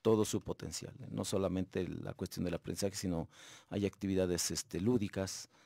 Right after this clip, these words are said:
ahí tenemos pintura, tenemos robótica, tenemos, este,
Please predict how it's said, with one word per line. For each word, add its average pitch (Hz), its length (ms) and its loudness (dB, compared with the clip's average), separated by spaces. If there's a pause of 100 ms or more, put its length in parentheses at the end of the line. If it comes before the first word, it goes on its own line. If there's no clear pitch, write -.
(120)
ahí 90 200 -4
tenemos 92 380 0
pintura, 98 600 0
tenemos 82 460 -2
robótica, 87 640 2
tenemos, 80 500 -4
este, 82 440 -10